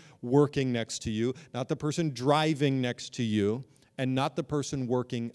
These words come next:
against you. It is always spirits of darkness. We always have a spiritual enemy. So Paul prays that we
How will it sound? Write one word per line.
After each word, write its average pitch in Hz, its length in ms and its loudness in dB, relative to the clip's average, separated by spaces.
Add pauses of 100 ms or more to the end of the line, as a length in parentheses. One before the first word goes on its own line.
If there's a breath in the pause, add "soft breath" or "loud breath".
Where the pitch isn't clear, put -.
against 120 560 -8
you. 92 120 -14 (920)
It 117 140 -6
is 113 140 -6
always 113 840 -4 (1160)
spirits 113 560 -4
of 92 100 -10
darkness. - 800 -12 (640)
We 117 120 -2
always 117 340 0
have 104 200 -6
a 104 40 -6
spiritual 101 600 -8
enemy. 92 340 -14 (1120)
So - 180 -6
Paul 120 320 -2
prays 104 640 -6
that 104 180 -8
we 104 360 -10